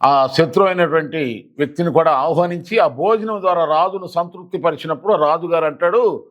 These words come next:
"నీ కోరిక ఏంటి, నీ ఇష్టం ఏంటి?" అని ఎస్తేరుని అడిగినప్పుడు, తన ఇష్టాన్ని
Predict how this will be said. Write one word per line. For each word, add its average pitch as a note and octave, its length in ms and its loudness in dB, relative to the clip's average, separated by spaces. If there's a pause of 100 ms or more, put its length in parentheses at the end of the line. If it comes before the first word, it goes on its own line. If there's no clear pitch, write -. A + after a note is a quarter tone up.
(360)
"నీ D#3 140 0
కోరిక G#3+ 480 2
ఏంటి, - 300 -14 (1500)
నీ D#3+ 80 4
ఇష్టం F3+ 360 2
ఏంటి?" C3+ 480 -2 (180)
అని E3 200 0
ఎస్తేరుని D#3+ 420 2
అడిగినప్పుడు, B2+ 800 -4 (300)
తన D3 120 2
ఇష్టాన్ని D3 360 0